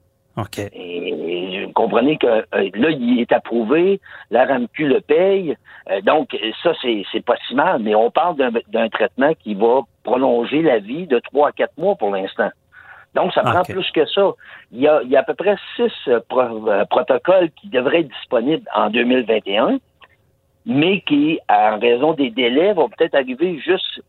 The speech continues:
Speaker 2: plus tard. Donc, c'est ce qu'on veut faire accélérer.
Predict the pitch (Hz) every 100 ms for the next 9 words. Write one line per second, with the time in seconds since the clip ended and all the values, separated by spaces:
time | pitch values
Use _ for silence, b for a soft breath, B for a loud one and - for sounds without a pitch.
0 | - 151 151 160 151 131 73 _ _ _
1 | b b b - 127 120 - 104 127 113
2 | 120 175 - 117 104 - 113 98 104 113